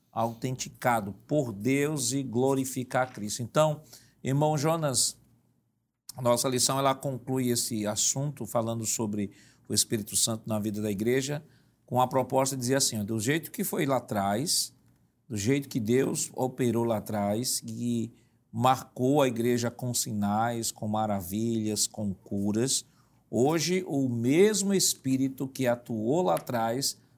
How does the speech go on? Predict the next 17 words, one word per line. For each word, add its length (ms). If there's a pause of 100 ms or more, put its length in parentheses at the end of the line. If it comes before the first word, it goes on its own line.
(100)
atua 540
hoje 640 (320)
no, 260
por 380
meio 460
da 120
igreja, 720 (440)
por 200
meio 220
da 100
igreja 380
realizando 840 (300)
os 240
mesmos 640
sinais 720 (220)
e 140
maravilhas. 920